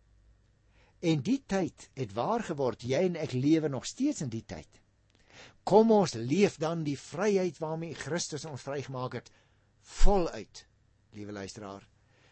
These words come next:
Kom ons geniet ons kind wees aan die hand van die Here.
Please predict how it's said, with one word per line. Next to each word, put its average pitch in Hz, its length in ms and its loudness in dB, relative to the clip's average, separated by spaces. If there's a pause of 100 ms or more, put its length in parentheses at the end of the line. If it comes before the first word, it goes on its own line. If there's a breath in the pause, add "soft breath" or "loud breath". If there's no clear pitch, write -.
(100)
Kom 233 240 0
ons - 160 -2
geniet 143 560 -2
ons 165 240 -10
kind 160 220 -6
wees 139 260 -6
aan 127 160 -12
die 110 80 -10
hand 123 220 -10
van 117 160 -10
die 110 100 -10
Here. 82 300 -16